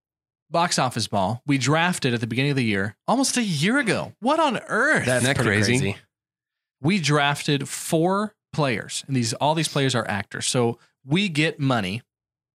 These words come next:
Speaker 1: The winner has the most money in their pot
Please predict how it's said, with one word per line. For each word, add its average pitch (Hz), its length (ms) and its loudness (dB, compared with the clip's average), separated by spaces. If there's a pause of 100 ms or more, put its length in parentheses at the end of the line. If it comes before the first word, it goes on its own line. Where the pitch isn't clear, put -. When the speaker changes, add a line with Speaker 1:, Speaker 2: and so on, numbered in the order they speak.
(300)
Speaker 1:
The 139 100 2
winner 190 200 2
has 143 220 0
the 131 80 2
most 131 300 0
money 113 220 0
in 107 340 -4
their 95 160 0
pot - 420 -8